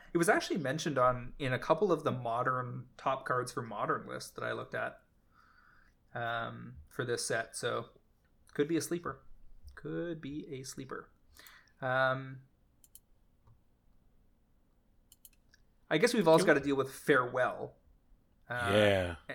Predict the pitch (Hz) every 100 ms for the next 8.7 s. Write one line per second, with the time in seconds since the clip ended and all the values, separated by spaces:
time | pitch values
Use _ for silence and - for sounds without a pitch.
0 | - 131 - 147 143 127 170 175 196 135
1 | - - 151 202 135 139 120 113 - 117
2 | - 123 113 113 107 139 - - 185 175
3 | 180 185 185 135 135 135 139 185 - -
4 | - - 135 127 113 135 123 - - -
5 | - - _ _ - 127 120 123 123 123
6 | 127 - _ - 143 139 135 156 214 277
7 | 247 214 - - _ _ _ _ _ -
8 | - 156 196 202 208 214